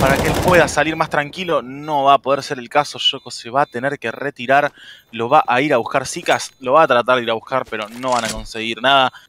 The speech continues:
Yoko ya se está yendo por medio. Se esconde en verde. Zicas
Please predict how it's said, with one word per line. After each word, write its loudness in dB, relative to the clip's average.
Yoko -6
ya 2
se -10
está -2
yendo -2
por -8
medio. 2
Se -12
esconde -2
en -10
verde. 2
Zicas -4